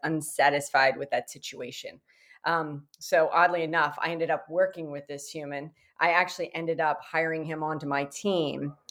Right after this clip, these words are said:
later. So there's a story to tell there. Um, but the problem that I walked into was districts had not been served for eighteen months, and I was putting lids on pots. That is how I,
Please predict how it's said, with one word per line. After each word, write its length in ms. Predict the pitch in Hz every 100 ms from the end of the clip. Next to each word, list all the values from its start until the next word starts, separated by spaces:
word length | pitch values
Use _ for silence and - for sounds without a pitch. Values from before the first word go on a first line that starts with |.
| _
later. 480 | 160 175 165 143 170
So 400 | - 147 131 131
there's 280 | 151 151 151
a 80 | -
story 360 | - - 143 147
to 100 | 139
tell 300 | - 151 139
there. 340 | 143 139 139 - - -
Um, 320 | - 180 175
but 400 | 170 220 170 - - _ _ _ -
the 100 | 190
problem 440 | - 214 214 202
that 120 | 185
I 100 | 170
walked 340 | 165 165 160 165
into 600 | 185 190 147 135 147 165 _ _ _
was 640 | - 160 160 156 156 - - _ _ _ _ _
districts 640 | 175 175 - 147 - - -
had 220 | - 143 151
not 360 | 156 151 -
been 240 | 160 151 147
served 800 | - - 139 127 - - - -
for 280 | _ 156 156
eighteen 520 | 147 147 - 160 143
months, 480 | 139 113 143 - - _ _ - 151
and 200 | 165 156 -
I 340 | 143 147 160
was 220 | 156 165
putting 380 | 165 170 160 151
lids 220 | 156 147
on 180 | 156 143
pots. 380 | 135 127 - -
That 180 | 165 165
is 100 | 165
how 200 | 170 160
I, 260 | 151 147